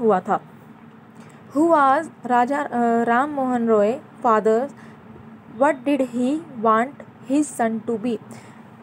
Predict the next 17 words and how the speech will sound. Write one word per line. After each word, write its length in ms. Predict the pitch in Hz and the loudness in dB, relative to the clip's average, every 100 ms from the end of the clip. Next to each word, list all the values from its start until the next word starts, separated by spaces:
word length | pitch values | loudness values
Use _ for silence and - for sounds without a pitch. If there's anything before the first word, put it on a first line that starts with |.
| - | -2
राजा 300 | 220 214 254 | 0 2 0
राम 180 | 262 254 | 0 -2
मोहन 320 | 233 254 240 | -4 -4 0
रॉय 240 | 220 208 | 2 2
के 280 | 208 214 254 | 0 0 -2
फादर 360 | - 226 202 220 | 0 0 0 -4
कौन 400 | - 240 285 302 | -4 -2 -2 -2
थे 240 | 254 214 | -2 0
और 120 | 277 | 2
उनके 240 | 285 269 254 | 0 -2 -4
पिता 260 | 226 233 | -2 0
उन्हें 280 | 226 214 277 | 0 0 -2
क्या 220 | 285 311 | -2 -2
बनाना 380 | 302 277 247 240 | 0 -2 0 0
चाहते 320 | 240 208 214 | -2 -2 -4
थे? 140 | 208 208 - - - - 254 | -6 -8 -14 -20 -20 -4 0
His 180 | 285 | 0